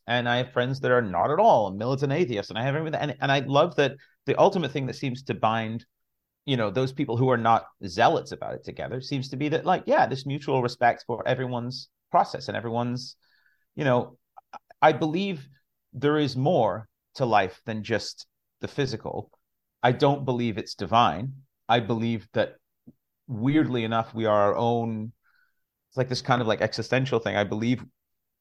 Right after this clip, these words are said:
we are our own gods. We create our own world, because every choice you make creates your world. Every choice you make changes the world around you. You can choose to be a complete asshole. Your world is different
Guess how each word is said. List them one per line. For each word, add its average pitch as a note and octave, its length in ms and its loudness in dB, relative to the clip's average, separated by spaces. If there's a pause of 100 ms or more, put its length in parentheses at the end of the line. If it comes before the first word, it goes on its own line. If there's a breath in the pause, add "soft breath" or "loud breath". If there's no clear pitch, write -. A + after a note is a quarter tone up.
(260)
we C3 280 4
are C3 200 8
our A#2+ 200 8
own A#2 220 2
gods. G2+ 440 4
We G#2 100 -6
create A2 380 0
our G2+ 220 0
own G#2 460 -2 (200)
world, G2+ 420 0 (100)
because B2 340 -4
every C3 240 2
choice A#2+ 300 -2
you A#2 80 -4
make G2 260 -6 (320)
creates G#2 420 -4
your G2+ 100 -6
world. G2 280 -4
Every B2 240 0
choice A#2+ 320 -4
you A2 80 -8
make G2 240 -8
changes G2 480 -8
the G2 100 -6
world F#2 220 -6
around G2 320 -4
you. - 140 -16 (440)
You G#3 160 6
can D3+ 200 2
choose D3 500 0 (200)
to D#3+ 80 0
be E3 140 2
a D#3 40 2
complete D#3 360 2
asshole. D3+ 460 0 (260 soft breath)
Your F#3+ 180 4
world D#3+ 280 2
is C3 100 -2
different C3+ 460 -4